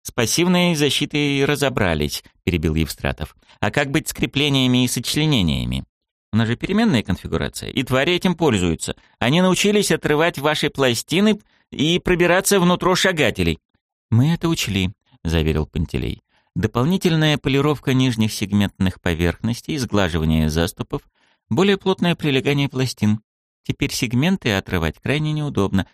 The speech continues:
даже когтями». Пока мы разговаривали, начали подтягиваться остальные шагатели. Лидировал Игнат. «Допустим, оторвут», — сказал я.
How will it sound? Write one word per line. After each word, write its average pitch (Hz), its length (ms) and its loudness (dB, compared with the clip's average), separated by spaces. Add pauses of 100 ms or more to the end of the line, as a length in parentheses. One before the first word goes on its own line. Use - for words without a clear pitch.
(160)
даже 165 180 0
когтями». 73 560 -4 (460)
Пока 87 260 0
мы 85 120 4
разговаривали, 87 680 2
начали 80 400 0
подтягиваться 78 800 -4
остальные 73 680 -2
шагатели. 55 600 -10 (340)
Лидировал 123 540 2
Игнат. 64 400 -4 (1000)
«Допустим, 151 520 0
оторвут», — 131 500 0
сказал 76 400 -2
я. 65 220 -4